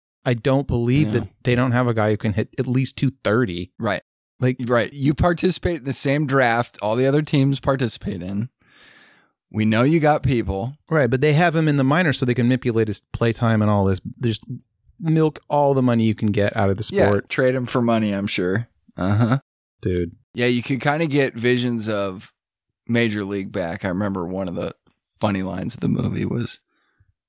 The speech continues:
Speaker 2: they're reading through the potential roster for the next season, and someone goes, "This guy here is dead." And,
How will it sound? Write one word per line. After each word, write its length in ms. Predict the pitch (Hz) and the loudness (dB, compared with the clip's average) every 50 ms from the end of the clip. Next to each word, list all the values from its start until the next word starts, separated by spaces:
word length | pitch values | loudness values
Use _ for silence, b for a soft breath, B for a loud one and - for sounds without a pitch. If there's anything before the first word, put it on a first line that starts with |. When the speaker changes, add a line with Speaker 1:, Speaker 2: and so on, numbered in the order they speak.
| _ _ _ _ _ _ _ _ _ | _ _ _ _ _ _ _ _ _
Speaker 2:
they're 220 | 104 113 110 107 | -4 -2 -2 -2
reading 420 | 104 101 113 113 107 110 110 110 104 | 0 0 0 0 0 0 -2 -2 -2
through 280 | - 101 104 104 101 98 | -4 -4 -2 -2 -2 -4
the 240 | 95 92 92 90 - | -4 -6 -6 -6 -4
potential 560 | - 110 101 - - 110 104 98 - 98 92 | -4 -4 -4 -2 -4 -6 -6 -4 -4 -6 -4
roster 440 | 90 87 85 85 - - - - 85 | -4 -4 -6 -6 -6 -8 -10 -12 -12
for 120 | - 80 | -10 -10
the 100 | 87 85 | -10 -8
next 240 | - 82 - - - | -8 -10 -10 -10 -10
season, 400 | - - 80 - - - - - | -10 -10 -10 -10 -10 -10 -10 -10
and 180 | 73 82 110 | -10 -10 -10
someone 300 | - - - - 101 101 | -10 -8 -8 -8 -8 -8
goes, 280 | - 85 85 87 - - _ _ | -8 -10 -10 -12 -14 -16 _ _
"This 200 | - 170 208 - | -4 -4 -4 -2
guy 260 | - 170 147 127 117 113 | -2 0 0 0 0 -2
here 240 | 127 185 226 220 | -2 0 0 2
is 160 | 165 120 107 101 | 2 0 -2 -6
dead." 580 | - _ 147 175 220 214 135 107 - - 123 - 143 - - - - b b b b b b b b b b b b b b b b _ _ _ _ _ _ - | -6 _ 0 2 2 2 0 0 -2 -6 -12 -18 -20 -20 -20 -20 -20 b b b b b b b b b b b b b b b b _ _ _ _ _ _ -12
And, 300 | - 113 110 107 104 | -8 -6 -6 -6 -6